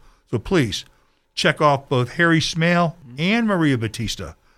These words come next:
Speaker 1: when you vote for the candidates for Pennsylvania Superior Court. And then Megan Martin,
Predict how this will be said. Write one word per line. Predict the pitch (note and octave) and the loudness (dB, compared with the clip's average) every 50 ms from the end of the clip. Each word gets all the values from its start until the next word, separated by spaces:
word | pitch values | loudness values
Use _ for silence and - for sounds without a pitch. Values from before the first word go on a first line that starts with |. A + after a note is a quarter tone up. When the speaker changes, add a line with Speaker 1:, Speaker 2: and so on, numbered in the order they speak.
| _ _ _ _ | _ _ _ _
Speaker 1:
when | - A#2 A#2+ | 0 2 4
you | B2 A#2+ A#2 | 4 4 4
vote | A#2+ B2+ B2+ B2+ | 4 4 2 2
for | C#3 | 0
the | C3 B2+ | -4 -4
candidates | B2 - C3+ B2+ A#2+ A2+ G#2+ G#2 G#2 G2+ - - - _ _ _ _ _ _ | -4 -4 -2 -2 0 0 0 0 -2 -2 -4 -6 -12 _ _ _ _ _ _
for | _ - | _ -4
Pennsylvania | - - A2+ G#2+ - A2 G#2 A2 G#2+ G#2 G#2 G#2 A2 | -2 0 0 0 -2 -2 -2 0 0 2 0 0 -2
Superior | G2+ - - G2 - - G#2+ G2 F#2+ F#2+ | -2 -4 -6 -4 -4 -2 -2 -2 -4 -6
Court. | F#2 - - B2+ A#2 - - - - - _ _ _ _ _ _ _ - | -8 -8 -6 -4 -4 -4 -6 -10 -18 -20 _ _ _ _ _ _ _ -4
And | D3 D3+ | -2 0
then | F#3 G3+ F3+ | 2 2 4
Megan | F3 F#3 G3+ F3+ F#3 F3+ | 4 4 4 4 4 4
Martin, | E3+ E3 G3+ G#3+ D3 G2 D#2+ D2 - | 6 6 6 4 4 2 -4 -12 -14